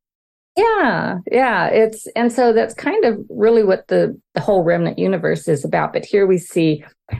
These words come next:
that this, um, you know, the, this young couple, um, trying to survive. And it's a very tender, bittersweet story. And it just,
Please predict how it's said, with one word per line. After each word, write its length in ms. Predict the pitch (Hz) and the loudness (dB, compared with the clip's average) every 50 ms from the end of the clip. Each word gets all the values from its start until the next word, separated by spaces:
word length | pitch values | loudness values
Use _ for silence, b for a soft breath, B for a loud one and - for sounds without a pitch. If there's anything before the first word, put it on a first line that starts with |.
| B _ _ - | B _ _ -2
that 160 | 202 196 - | -2 0 2
this, 420 | 202 190 185 175 - - - - - 190 | 2 2 2 0 -4 -14 -6 -4 -2 0
um, 560 | 190 190 185 185 180 180 180 180 185 180 - - - - | 0 2 2 2 2 2 0 0 -2 -4 -6 -10 -10 -2
you 120 | 226 226 | 0 2
know, 160 | 233 202 175 | 2 2 0
the, 240 | 170 170 185 185 - | 2 2 2 2 2
this 280 | - 180 185 165 - - 196 - - - | 0 -2 -2 -2 -2 -6 -10 -10 -8 -6
young 680 | 185 180 185 175 190 185 185 185 185 180 185 185 B B B B _ _ _ _ _ _ _ _ - | 0 0 2 2 2 0 2 0 0 0 -2 -6 B B B B _ _ _ _ _ _ _ _ -8
couple, 580 | - 180 170 - - 175 151 151 151 170 180 170 - - - | -6 -6 -6 0 0 2 4 4 4 2 0 -4 -8 -10 -8
um, 400 | - - 180 170 165 156 165 170 | -4 -2 0 0 0 0 -2 -2
trying 280 | - - 214 196 185 180 | -2 -2 -2 0 0 -2
to 80 | 175 - | -2 -2
survive. 400 | - - 190 175 170 151 156 170 | 0 0 0 2 2 0 0 0
And 100 | 202 214 | 0 -2
it's 140 | 214 214 | 0 2
a 100 | 233 220 | 2 2
very 300 | 202 208 202 208 214 208 | 4 4 4 4 2 2
tender, 540 | 208 - - 214 196 190 180 185 180 175 175 | 0 -2 -2 0 2 2 4 4 4 4 2
bittersweet 720 | 156 151 - 180 180 185 190 175 - - 180 175 - - - | 2 2 0 2 2 4 2 0 0 -2 -2 -2 -2 -2 -6
story. 640 | - - - 156 151 151 147 147 151 151 151 147 B B _ _ _ _ b b b _ _ _ - | -10 -2 0 2 2 4 4 4 4 2 0 -2 B B _ _ _ _ b b b _ _ _ -6
And 420 | - 202 202 202 202 202 202 190 196 | -2 0 0 2 2 2 2 0 2
it 240 | - 208 214 208 | 4 2 2 4
just, 220 | 214 226 220 220 | 4 0 0 0